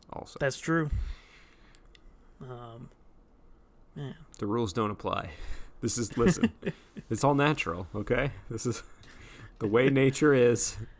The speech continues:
Speaker 2: Yeah, gosh, no,
Speaker 1: Just
Speaker 2: I
Speaker 1: gotta
Speaker 2: don't
Speaker 1: absorb your little weird twin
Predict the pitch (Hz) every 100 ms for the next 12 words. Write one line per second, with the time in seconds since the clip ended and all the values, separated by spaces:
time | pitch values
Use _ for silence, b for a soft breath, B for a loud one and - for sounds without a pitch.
0 | b b b b - 139 151 147 143 139
1 | - - 135 135 120 143 139 135 233 -
2 | 95 92 90 104 113 120 117 107 104 107
3 | 98 110 120 113 - 107 113 117 - 104
4 | 95 90 87